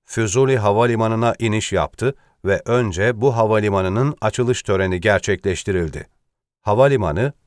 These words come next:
uluslararası uçuş anlaşmalarını tamamlamış ve her şeyiyle hazır. Böylece Karabağ'ın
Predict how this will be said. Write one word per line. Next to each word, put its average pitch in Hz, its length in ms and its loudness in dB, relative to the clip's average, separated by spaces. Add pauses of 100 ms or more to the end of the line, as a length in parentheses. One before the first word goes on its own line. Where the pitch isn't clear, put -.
(140)
uluslararası 120 760 0
uçuş 113 340 -4
anlaşmalarını 104 800 0
tamamlamış 95 720 -2
ve 98 140 2
her 123 240 2
şeyiyle 101 500 0
hazır. 92 560 -4 (480)
Böylece 123 520 4
Karabağ'ın 110 760 0